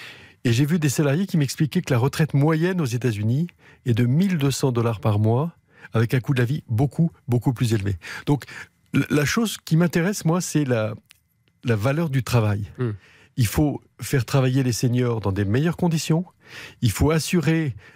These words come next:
Speaker 1: la reconversion des métiers les plus pénibles vers des métiers qui soient moins difficiles à supporter. Puisque si on veut pouvoir, euh, financer en quelque sorte notre niveau de vie,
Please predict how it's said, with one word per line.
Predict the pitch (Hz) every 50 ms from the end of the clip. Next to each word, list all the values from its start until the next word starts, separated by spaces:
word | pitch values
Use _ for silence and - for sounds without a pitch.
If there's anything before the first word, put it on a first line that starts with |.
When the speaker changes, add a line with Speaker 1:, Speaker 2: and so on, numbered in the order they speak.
| - -
Speaker 1:
la | 113 107 117
reconversion | 117 104 147 175 - 190 180 160 165 135 117 - 165 165
des | 151 131
métiers | 120 120 107 - 131
les | 123 120
plus | 107 - 123
pénibles | 107 - 123 120 127 127 120 101 95 87 - - - - - -
vers | 104 131 147 139
des | 135 139
métiers | 131 127 107 - 135 120
qui | - -
soient | 104 - - 110 104 101 - _ _ -
moins | 127 127 131 143 160 170 175 170 147 127 - - - - _ _ -
difficiles | 120 113 123 127 117 104 113 110 139 - - 180 143
à | 123
supporter. | - - 123 104 113 82 - 131 180 - _ - - - - - - - - _
Puisque | - 165 151 - - 170 160 - - -
si | - - - - 208
on | 208 196
veut | 170 165 190 175
pouvoir, | - - 147 139 156 160 147 139 120 107 101 -
euh, | - 113 120 - - -
financer | 113 - - 165 165 165 160 123 - - 175 156 135 - -
en | - -
quelque | 101 - 120 98 - 117
sorte | - - 120 101 -
notre | 120 117 120 - - 123
niveau | 110 110 98 107
de | 104 104
vie, | 120 170 202 -